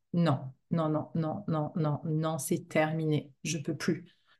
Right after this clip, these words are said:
Et là, euh, écoute, euh, je me suis effondrée en larmes. Euh, ma mère s'est effondrée en larmes. Et c'est vrai que, hum,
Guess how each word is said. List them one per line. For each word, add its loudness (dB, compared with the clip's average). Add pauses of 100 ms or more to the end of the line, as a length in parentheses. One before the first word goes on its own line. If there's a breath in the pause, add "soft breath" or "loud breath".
Et 8
là, 10
euh, 4
écoute, 0
euh, 4
je -4
me 2
suis -4
effondrée 2
en 2
larmes. 8 (1080)
Euh, 2
ma 6
mère 6
s'est 2
effondrée 4
en 0
larmes. 4 (1200 loud breath)
Et 8
c'est 6
vrai 6
que, 4
hum, 2